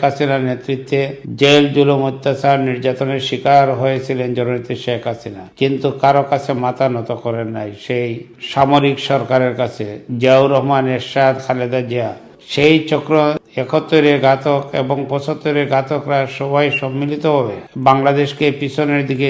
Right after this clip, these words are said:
নিয়ে যাওয়ার চেষ্টা করেছিল। আমরা জননেত্রী শেখ হাসিনার নেতৃত্বে বাংলাদেশ এগিয়ে নিয়ে যাচ্ছে। জননেত্রী শেখ হাসিনা সততা নিষ্ঠার সাথে কাজ করেন। তিনি পাঁচ ওয়াক্ত নামাজ পড়েন,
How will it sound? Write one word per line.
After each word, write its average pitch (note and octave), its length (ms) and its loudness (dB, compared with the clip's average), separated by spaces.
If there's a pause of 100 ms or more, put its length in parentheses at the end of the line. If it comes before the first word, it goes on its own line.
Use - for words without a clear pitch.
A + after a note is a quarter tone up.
নিয়ে B2 240 -2
যাওয়ার A#2+ 320 -2
চেষ্টা B2+ 340 -6
করেছিল। G#2 340 -10 (540)
আমরা C#3+ 420 6 (680)
জননেত্রী D3 460 2 (120)
শেখ D3 260 2
হাসিনার C#3+ 480 0
নেতৃত্বে C#3 540 -4 (460)
বাংলাদেশ C#3 440 2 (160)
এগিয়ে C#3 340 2
নিয়ে C#3 180 -2 (360)
যাচ্ছে। C3+ 320 -4 (180)
জননেত্রী C#3 400 2 (120)
শেখ C#3+ 160 0 (100)
হাসিনা C#3+ 340 0 (120)
সততা C#3 360 -2 (140)
নিষ্ঠার C3+ 400 -4
সাথে C#3+ 180 -6 (140)
কাজ C#3 140 0 (120)
করেন। C3+ 240 -2 (160)
তিনি C#3 180 0 (140)
পাঁচ C3+ 200 2
ওয়াক্ত D#3 220 -4 (160)
নামাজ C#3 240 0 (100)
পড়েন, C#3 200 0